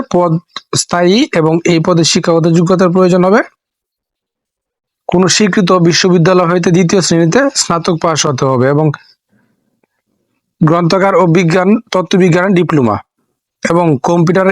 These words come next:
এমএস অফিসে কাজ করার দক্ষতা থাকতে হবে। দুই নম্বরে যে পদ পাঠকক্ষ সহকারী, বয়স বত্রিশ বছর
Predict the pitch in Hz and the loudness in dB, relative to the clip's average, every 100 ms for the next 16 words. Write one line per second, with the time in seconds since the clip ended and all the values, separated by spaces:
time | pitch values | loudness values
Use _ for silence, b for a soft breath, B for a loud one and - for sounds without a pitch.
0 | - 165 180 160 - - - 156 180 156 | 0 0 0 0 -4 -8 -6 -2 -2 -2
1 | 190 - 175 147 185 226 339 - _ _ | -2 -2 -4 -2 -2 -2 -4 -12 _ _
2 | _ _ - 127 135 - 156 180 160 123 | _ _ -2 0 0 -2 -2 -2 -4 -4
3 | 123 107 101 - _ _ _ _ _ _ | -2 -2 -4 -8 _ _ _ _ _ _
4 | _ _ _ _ _ 147 175 190 185 175 | _ _ _ _ _ -2 0 2 0 2
5 | 165 175 180 208 - _ _ _ _ 175 | 0 0 0 -2 -8 _ _ _ _ -4
6 | 170 151 - 156 - 190 - 175 160 180 | -2 -4 -4 -2 -2 -2 0 -2 -2 -2
7 | 185 330 _ - 151 156 151 160 - 165 | -2 -2 _ -2 0 2 2 0 0 -2
8 | 156 | 0